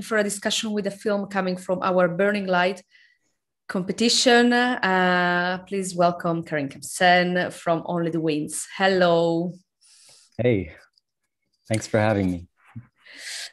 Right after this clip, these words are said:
Speaker 1: Uh, so you are a New Yorker right now, right?
Speaker 2: Yep, in Manhattan.
Speaker 1: Okay. Uh, your film is all set in, uh, in Lebanon, and it's the story of someone coming back after a long time in his, uh,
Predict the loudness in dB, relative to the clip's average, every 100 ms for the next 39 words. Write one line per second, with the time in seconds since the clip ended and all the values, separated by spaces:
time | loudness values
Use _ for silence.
0 | 2 4 6 6 4 4 6 4 4 4
1 | 4 2 -6 -6 -6 -6 -2 -2 -2 -6
2 | -14 _ _ _ _ _ _ -2 0 0
3 | -6 _ 0 0 0 -4 -8 -14 -18 _
4 | _ _ _ _ _ -14 -10 -8 -8 -10
5 | _ _ _ _ _ _ -8 2 6 6
6 | 8 6 4 -2 -10 _ 2 2 4 4
7 | 4 4 4 2 2 0 0 -4 -4 -4
8 | -2 -4 -4 -4 -2 -2 0 -2 -2 -4
9 | -4 -4 -6 -8 -8 -6 0 4 4 4
10 | 0 -2 -2 -2 -2 -4 -4 -2 -2 -2
11 | -4 -8 -6 0 2 0 0 -2 -2 -2
12 | -4 -6 -6 -6